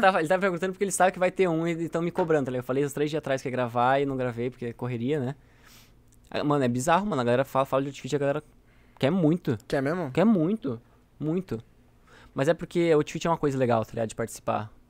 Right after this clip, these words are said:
Speaker 1: É uma coisa que tu
Speaker 2: Você fez o outfit do Opai, não fez? Da F N C S? Negócio
Speaker 1: Fiz,
Speaker 2: assim, uma vez eu
Speaker 1: mano.
Speaker 2: vi o vídeo,
Speaker 1: Pegou
Speaker 2: não
Speaker 1: mais de um
Speaker 2: foi?
Speaker 1: milhão de views. Tanto dele quanto do Pegazinho. Muito bizarro, muito bizarro.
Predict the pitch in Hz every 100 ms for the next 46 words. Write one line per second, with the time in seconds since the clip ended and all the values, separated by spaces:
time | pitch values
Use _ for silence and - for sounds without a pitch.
0 | _ 135 127 131 - - 120 117 165 156
1 | - 151 - 143 143 131 127 123 135 139
2 | 131 139 156 120 165 170 131 127 135 127
3 | 151 156 - 139 131 143 156 156 131 131
4 | 123 120 143 190 156 127 123 131 123 135
5 | 151 151 147 127 131 131 - - - 151
6 | 165 143 156 170 165 165 156 143 135 123
7 | 107 _ _ _ _ _ _ _ 113 127
8 | 135 123 113 101 113 120 127 120 107 107